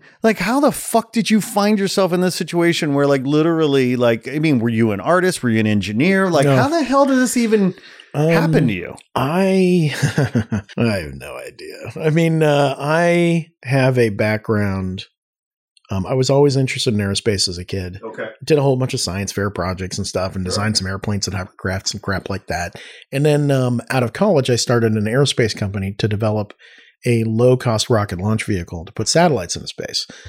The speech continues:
Speaker 2: So I have a background in that.
Speaker 1: Yep.
Speaker 2: And went and that didn't work out.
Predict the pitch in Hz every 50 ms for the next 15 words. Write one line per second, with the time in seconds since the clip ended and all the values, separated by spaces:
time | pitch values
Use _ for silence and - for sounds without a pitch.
0 | - - - - _ _ _ - - 135 131 127 127 123 120 - 123 131 139 139
1 | 139 135 127 - - 143 143 147 147 147 156 151 143 139 135 131 - - _ _
2 | _ _ _ _ _ _ _ _ _ _ _ _ _ - 120 120 117 123 113 110
3 | - - 123 117 113 123 123 127 127 131 135 143 156 - - _ _ - - 285
4 | - - _ _ _ _ - 127 127 123 123 123 123 120 117 113 113 110 107 107
5 | - - - _ _ _ _ _ _ _ - - 131 135 127 135 143 143 139 135
6 | 123 123 120 113 107 107 - _ - 127 143 139 - 135 117 120 117 110 107 104
7 | - 110 104 101 101 98